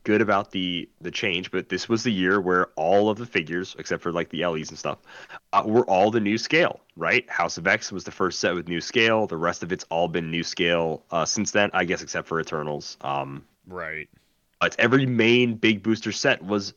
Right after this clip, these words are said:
Speaker 1: new scale this year, and eventually they started doing a lot with the new scale, and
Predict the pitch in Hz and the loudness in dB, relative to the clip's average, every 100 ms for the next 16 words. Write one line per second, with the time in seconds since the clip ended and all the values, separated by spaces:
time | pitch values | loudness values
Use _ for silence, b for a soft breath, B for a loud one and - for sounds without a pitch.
0 | _ 73 82 90 - - 101 104 98 - | _ -14 -8 -6 -6 -2 2 4 2 -2
1 | 131 117 78 - 95 98 92 - B B | 0 2 0 0 0 2 -2 -8 B B
2 | B _ _ _ _ - 113 - 185 - | B _ _ _ _ -4 2 4 4 4
3 | 117 104 110 117 - 107 131 127 87 101 | 0 2 2 0 2 2 2 0 -2 -2
4 | - 131 143 95 135 202 - 95 - 92 | 0 2 2 6 6 6 2 -6 -2 -4
5 | 85 80 - 82 73 76 - 85 87 87 | -4 -6 -2 -2 0 -2 -6 -4 0 0
6 | 85 | -2